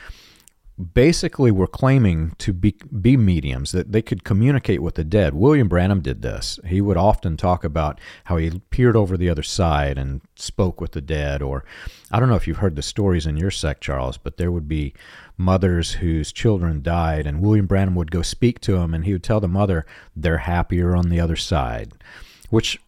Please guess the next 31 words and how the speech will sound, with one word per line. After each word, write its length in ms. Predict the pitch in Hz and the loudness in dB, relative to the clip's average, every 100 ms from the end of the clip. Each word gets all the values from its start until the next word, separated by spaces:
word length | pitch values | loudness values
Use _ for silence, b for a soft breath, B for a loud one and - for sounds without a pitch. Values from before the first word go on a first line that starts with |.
| - | -2
was 180 | 117 143 | 2 4
all 140 | 160 | 4
nonsense. 680 | 117 95 82 - 71 65 95 | 4 2 0 -2 -4 -4 -2
You 60 | |
know, 100 | 85 | 0
he 100 | 95 | 4
was 120 | 131 | 4
making 300 | 95 104 98 | 4 0 0
this 140 | 82 - | -4 -4
stuff 240 | 85 82 | -4 0
up, 320 | 123 117 - | 2 2 0
but 220 | - 82 - B B B | -4 -4 -6 B B B
this 340 | 92 156 - | 0 2 2
was 360 | 127 113 107 95 - | 4 4 4 2 2
a, 360 | 107 95 90 90 B B B B _ | 4 4 2 -2 B B B B _
in 320 | 113 104 117 | -10 0 2
the 100 | 113 110 | 6 6
Old 220 | 143 - | 4 4
Covenant, 460 | 117 139 98 78 | 2 4 2 2
this 220 | - 117 - | 0 -2 2
was 260 | 107 82 | 2 2
punishable 520 | - 110 110 - 87 71 | 0 0 2 2 -2 -2
by 160 | 73 | -4
death, 500 | 67 - 156 - - | -2 2 2 2 0
what 160 | 82 76 | -2 -2
he 80 | 104 | -2
was 220 | 71 - | -4 -6
doing. 460 | - 135 113 65 58 B B B B | 0 2 2 0 -8 B B B B
And, 360 | 143 98 87 82 - | -2 0 2 -2 -4
and 140 | - 113 | 0 0
again, 480 | - 143 80 65 | 2 2 2 -2